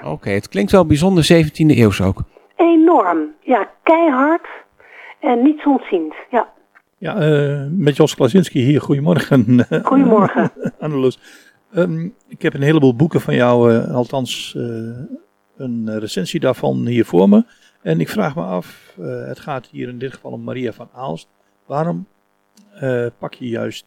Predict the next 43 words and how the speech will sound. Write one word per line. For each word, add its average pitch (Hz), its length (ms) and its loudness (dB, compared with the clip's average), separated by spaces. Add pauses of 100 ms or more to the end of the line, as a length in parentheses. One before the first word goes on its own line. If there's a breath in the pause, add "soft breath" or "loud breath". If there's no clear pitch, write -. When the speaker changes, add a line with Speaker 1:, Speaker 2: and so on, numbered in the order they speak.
Speaker 3:
deze 147 320 -6
vrouw, 95 480 -4
eh, 82 80 -4 (920)
ja, 147 140 -12
zeg 143 180 -14
maar 139 100 -8
als, 143 280 -10
als 123 140 -8
middelpunt 139 500 -8
van, 123 240 -10 (460)
van 139 120 -10
het 120 100 -12
laatste 127 320 -6
boek 131 140 -12
wat 123 200 -4
je, 120 200 0
eh, 196 440 -10
hebt 127 160 -14
geschreven? 139 640 -8 (480)
Wat 147 140 -10
fascineert 156 600 -4
zo 151 260 4
aan, 139 360 -4
aan 127 140 -8
deze 135 300 -2
periode 139 500 -2
om 139 200 -10
het - 340 -18
te 120 120 -20
delen 147 360 -4
met, 139 320 -8
eh, 135 100 0 (360)
ja, 190 180 -6
met 120 200 -8
jou, 127 200 -10 (100)
met 139 200 -16
jou, 120 340 -12
eh, 123 240 -12
met 120 180 -14
jouw 127 100 -6
lezer? 214 440 -6 (160)
Speaker 2:
Mhm, 240 340 4 (280)
ja, 254 320 0